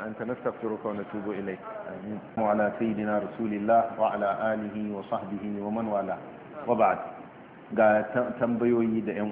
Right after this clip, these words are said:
uwa kuka ruwai-, kuka rubuto. A, tambaya ta farko, wannan tace, "Ni matar aure ce, gidana yana gabas da masallaci. Zan iya bin masallacin sallah daga gidana?" Allah ya ƙara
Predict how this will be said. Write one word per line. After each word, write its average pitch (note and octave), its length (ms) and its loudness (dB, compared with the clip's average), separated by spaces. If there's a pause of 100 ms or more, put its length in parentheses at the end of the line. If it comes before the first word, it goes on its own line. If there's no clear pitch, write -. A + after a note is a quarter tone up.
uwa G2+ 240 4
kuka - 240 -6
ruwai-, G#2+ 400 -2
kuka A2+ 160 -4
rubuto. A2+ 400 -2 (1500)
A, G2+ 400 8 (240)
tambaya G#2+ 320 4
ta A#2+ 80 -4
farko, A2+ 560 0
wannan A#2+ 160 -2
tace, B2 240 -4
"Ni A#2+ 180 4
matar A#2 380 2
aure A2+ 400 2
ce, G#2+ 240 0 (560)
gidana B2 560 6
yana G#2+ 480 2 (320)
gabas A#2+ 340 0
da G#2 60 -4
masallaci. F#2+ 640 -4 (400)
Zan B2 240 0
iya A#2+ 100 2
bin A2+ 220 -2
masallacin A#2 560 0 (120)
sallah A#2 280 2
daga F#2+ 240 -2
gidana?" A#2+ 480 0 (720)
Allah G2+ 160 0
ya - 80 -6
ƙara G#2+ 260 4